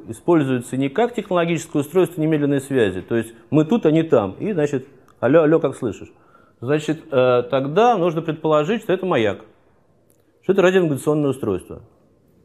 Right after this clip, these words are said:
Это предположение, оно тогда вот какие имеет дополнительные обстоятельства. У любой вращающейся планеты есть выделенное направление.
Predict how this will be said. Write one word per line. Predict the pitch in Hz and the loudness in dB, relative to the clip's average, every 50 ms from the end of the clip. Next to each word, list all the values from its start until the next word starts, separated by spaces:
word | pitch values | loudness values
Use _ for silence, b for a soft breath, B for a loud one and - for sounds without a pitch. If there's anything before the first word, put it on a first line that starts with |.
| _ _ _ _ - - _ _ _ _ _ _ _ _ B B B B B B B B B B _ - | _ _ _ _ -20 -20 _ _ _ _ _ _ _ _ B B B B B B B B B B _ 2
Это | 127 156 208 226 247 | 2 4 4 2 0
предположение, | 233 226 202 - 202 196 190 170 170 160 135 117 110 104 101 | 0 -2 -2 2 2 2 2 2 2 0 2 2 0 -2 -2
оно | 101 113 110 113 139 175 220 240 226 | -2 -2 -2 0 2 2 2 2 2
тогда | - 160 139 135 151 190 220 214 208 | 0 -2 -2 0 2 2 2 2 2
вот | 151 131 123 147 202 196 | 0 -4 -4 -4 -4 -2
какие | - 175 - - 165 | -4 -6 -4 -2 -2
имеет | 160 156 143 135 | 0 0 0 -2
дополнительные | 135 135 143 143 143 147 135 143 131 127 120 | -2 -2 0 0 0 0 0 -2 -2 -4 -4
обстоятельства. | 120 - - 120 107 98 98 87 - - 98 95 92 90 87 - | -2 -2 0 0 0 0 -2 -8 -6 -2 -2 0 -2 -2 -6 -6
У | - 127 | -2 0
любой | 147 156 165 220 214 | 0 2 4 4 4
вращающейся | 175 170 160 151 - 175 160 143 - 143 123 - 131 | 4 2 0 0 0 0 0 -2 -2 -6 -8 -10 -8
планеты | - 143 139 139 185 247 247 - 160 | -6 -4 -2 -2 -2 -2 -2 -2 -2
есть | 165 156 | -2 -2
выделенное | 175 196 180 185 175 165 | -4 -2 -2 0 0 0
направление. | 156 143 - 147 147 147 139 110 95 90 85 85 85 | -2 -2 0 0 0 0 0 0 -2 -4 -6 -10 -14